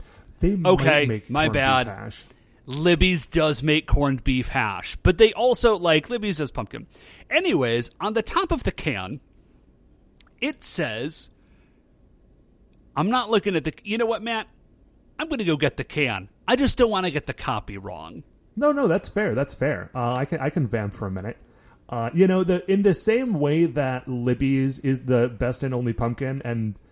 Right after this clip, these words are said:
Speaker 1: pumpkin is basically the only thing that Libby's makes, with a few exceptions, um, I feel the same way about bitters. Like, Angostura bitters is the only bitters that most people have,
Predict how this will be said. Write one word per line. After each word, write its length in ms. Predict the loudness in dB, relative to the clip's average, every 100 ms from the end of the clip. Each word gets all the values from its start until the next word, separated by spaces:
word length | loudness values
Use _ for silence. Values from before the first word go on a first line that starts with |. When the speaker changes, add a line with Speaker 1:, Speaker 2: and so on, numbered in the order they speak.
| -6
Speaker 1:
pumpkin 460 | 0 0 0 -2 0
is 140 | -2
basically 500 | -2 0 0 0 -2
the 100 | 0
only 200 | 0 0
thing 160 | 0 -2
that 100 | -2
Libby's 300 | -2 -2 -4
makes, 280 | -6 -6 -8
with 80 | -8
a 60 |
few 180 | -4 -4
exceptions, 640 | -4 -4 -4 -4 -6 -8 -12 _ _ _ -6
um, 480 | -2 0 0 0 -4 -10 -8
I 60 | -4
feel 240 | -2 2
the 80 | 2
same 380 | 2 2 0 0
way 140 | 0
about 380 | 0 -2 -4 -6
bitters. 540 | -6 -4 -6 -6 -8 -10 _ -2
Like, 240 | -2 -2
Angostura 720 | -6 0 0 0 2 4 2 0 _ _ -6
bitters 600 | 0 0 0 -6 -6 -8 _ 2
is 140 | 4
the 140 | 4
only 280 | 6 4 4
bitters 360 | 2 2 2 0
that 120 | -2
most 240 | -2 -2
people 260 | -2 -4 -4
have, 400 | -6 -8 -12 -18